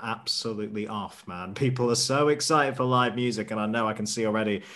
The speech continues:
just the reactions for this live stream show, if nothing else. People are very, very excited to see you guys back playing live music. So hopefully we'll get you back over here in the U K sooner rather than later.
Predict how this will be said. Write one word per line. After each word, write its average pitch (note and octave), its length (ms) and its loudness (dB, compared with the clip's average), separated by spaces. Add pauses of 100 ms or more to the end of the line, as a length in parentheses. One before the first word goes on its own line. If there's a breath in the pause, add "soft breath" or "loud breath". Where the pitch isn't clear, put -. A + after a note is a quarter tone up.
(120)
just - 160 -2
the G#2+ 80 -2
reactions G#2+ 400 -2
for A2+ 80 -8
this G#2+ 160 -2
live A#2 240 2
stream G#2 260 -4
show, G2+ 220 -2
if G2 80 -6
nothing G2 320 -6
else. F#2 180 -6
People F#2 300 -10
are - 20 -10
very, F#2 240 -8
very F2+ 160 -8
excited F2+ 320 -10
to - 80 -12
see - 160 -8
you F2 160 -8
guys F2 180 -10
back F2 300 -12
playing F2 220 -12
live F2 260 -12
music. F2 340 -10
So F2 260 -8
hopefully D3 760 4 (160 loud breath)
we'll A2 100 -2
get G#2+ 200 -2
you G#2 80 -4
back G#2+ 240 -2
over F#2+ 180 -4
here F#2+ 200 -6
in F#2 60 -10
the F#2+ 80 -8
U F#2+ 200 -8
K F#2 200 -10
sooner F#2 340 -6
rather F2+ 180 -8
than F2+ 120 -10
later. F#2 440 -8